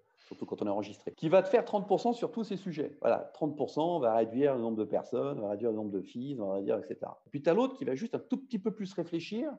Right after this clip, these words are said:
qui va se dire, j'ai besoin de quoi dans cette période qui arrive. Alors, c'est vrai que c'est compliqué parce qu'on sait pas trop ce qui va se passer, mais on sait que ça va être la fête avec des croissances à trois chiffres, hein, ça au moins on sait ça.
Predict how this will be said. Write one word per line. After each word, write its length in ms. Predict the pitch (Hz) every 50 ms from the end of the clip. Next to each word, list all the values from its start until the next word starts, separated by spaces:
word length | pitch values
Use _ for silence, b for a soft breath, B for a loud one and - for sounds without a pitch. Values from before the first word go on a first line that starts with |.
| -
qui 60 | 143
va 80 | 143 160
se 80 | 156 175
dire, 120 | 175 - - -
j'ai 200 | 123 - 143 180
besoin 260 | 170 220 190 156 175
de 60 | 170
quoi 260 | 156 - - 175 165 147
dans 220 | 120 - 131 120
cette 240 | - - 160 143 -
période 240 | 151 143 143 139 -
qui 80 | -
arrive. 340 | - 110 127 196 254 311 285
Alors, 220 | - - - - -
c'est 100 | _ 92
vrai 100 | 90 98
que 60 | -
c'est 100 | - -
compliqué 320 | - 139 151 226 - 359 349 320
parce 160 | - - -
qu'on 100 | - 92
sait 120 | - -
pas 140 | - - -
trop 260 | - - - 160 156
ce 80 | - -
qui 80 | -
va 100 | - 196 190
se 60 | 190
passer, 400 | - - - - 214 240 285 277 - _ -
mais 80 | 110
on 100 | 120 123
sait 200 | 120 - 170 160
que 40 | 165
ça 120 | - 110 98
va 240 | 101 104 113 120
être 200 | 131 139 135 -
la 120 | - 107 101
fête 340 | - - 147 143 139 - 104
avec 180 | 98 101 95
des 120 | 95 98 95
croissances 400 | - 107 101 - 120 117 - 101
à 40 |
trois 180 | 92 - - 101
chiffres, 260 | - - 247 269 -
hein, 80 | 180 208
ça 120 | - -
au 100 | 107 110 110
moins 100 | 123 135
on 120 | 117 101
sait 120 | - -
ça. 260 | 107 - 190 262 311